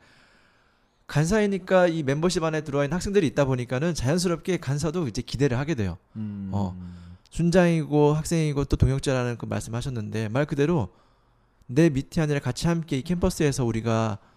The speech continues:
Speaker 1: 뭔가를 만들어가고 세워나가는데 같이 함께 할 수 있는, 하지만 상황적으로는 분명히 다른. 근데 그 학생들이, 어, 저는 개인적으로 좀 함께 할 수 있는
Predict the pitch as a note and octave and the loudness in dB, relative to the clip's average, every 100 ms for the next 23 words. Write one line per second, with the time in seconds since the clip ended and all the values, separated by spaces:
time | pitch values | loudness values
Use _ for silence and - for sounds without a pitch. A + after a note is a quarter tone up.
0 | _ _ _ _ A#2 C3+ C3+ B2+ A#2 A2 | _ _ _ _ 0 4 6 6 6 2
1 | A#2+ C#3+ C3+ C3 A#2+ A#2+ E3+ E3+ D3+ C3+ | 6 6 8 6 4 2 4 4 4 2
2 | B2 A2+ C#3+ G2+ - - D3 - G3 G3 | 0 0 0 0 -4 -8 -6 0 0 2
3 | F#3 F3 F#3+ B2 A#2 A2+ F#2+ - - _ | 2 2 0 -2 0 0 0 -4 -20 _
4 | _ - C3 B2 B2+ - F3+ F#3 F3 D#3+ | _ -4 0 2 2 4 4 6 6 6
5 | D3 C3+ B2+ A2 A2 - G2+ F#2+ F2 - | 6 4 2 2 0 -2 -2 0 -2 -8
6 | - _ _ B2 B2 C3+ D#3+ F3+ E3 D3 | -20 _ _ 0 4 4 4 2 0 2
7 | E3+ A2 - _ _ _ _ _ _ - | 2 0 -6 _ _ _ _ _ _ -14
8 | A#2 B2+ - F3 G3 F3 E3 D#3+ C3+ C3 | -12 -12 4 6 6 4 4 0 -2 -8
9 | F3+ G#3 G3 G3 F3+ C#3+ A#2 A2 G#2 | -6 -6 -4 -4 -4 -6 -6 -4 -6